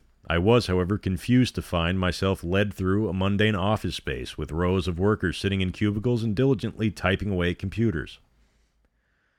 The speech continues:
"My dedicated administrative team," the boss explained. "We had some issues with discipline in the past, but thankfully we've all moved on." It was only then that I looked upon the workers as they collectively raised their heads to greet me.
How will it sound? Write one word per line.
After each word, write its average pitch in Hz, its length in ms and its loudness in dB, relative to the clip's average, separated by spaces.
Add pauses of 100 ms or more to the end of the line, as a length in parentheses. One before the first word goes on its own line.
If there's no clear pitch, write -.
(160)
"My 98 140 4
dedicated 92 580 4
administrative 95 720 2
team," 71 280 -6
the 69 100 -8
boss 80 320 -2
explained. 82 560 -4 (840)
"We 113 140 2
had 127 120 4
some 104 160 0
issues 95 380 0
with 78 180 -4
discipline 85 440 0
in 78 60 -4
the 76 60 -6
past, 85 380 -2
but 98 160 -4
thankfully 85 440 0
we've 85 200 0
all 85 160 2
moved 82 320 0
on." 78 340 0 (800)
It 95 80 -2
was 107 160 4
only 139 200 4
then 120 220 6
that 90 80 2
I 90 60 4
looked 98 300 0
upon 98 320 0
the 85 60 0
workers 82 460 -2
as 78 160 -6
they 92 140 0
collectively 90 540 -2
raised 92 300 0
their 82 120 0
heads 87 220 -2
to 92 80 -4
greet 90 280 0
me. 67 160 -12